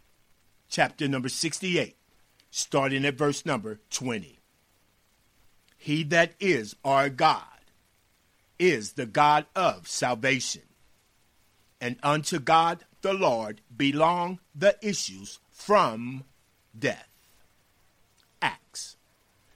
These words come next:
chapter number two, starting at verse number twenty-nine. Men and brethren, let me freely speak unto you of the patriarch David, that he is now both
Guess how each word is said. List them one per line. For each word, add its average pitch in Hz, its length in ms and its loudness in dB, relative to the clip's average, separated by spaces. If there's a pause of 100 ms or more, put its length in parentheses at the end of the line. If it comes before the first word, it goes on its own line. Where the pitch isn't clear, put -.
chapter 135 360 -2
number 131 200 -2
two, 113 380 -6 (140)
starting 135 460 0
at 139 140 -2
verse 147 240 -2
number 127 240 -4
twenty-nine. 110 760 -10 (1200)
Men 156 520 0
and 143 260 0
brethren, 113 640 0 (1120)
let 196 260 0
me 185 180 0
freely 165 500 -4
speak - 500 -6 (120)
unto 123 300 -6
you 123 300 -6 (760)
of 127 200 2
the 120 100 -8
patriarch 147 840 0 (220)
David, 113 480 -2 (760)
that 110 280 -6
he 170 420 -10 (600)
is 139 240 -4
now 120 200 -4
both 123 400 -6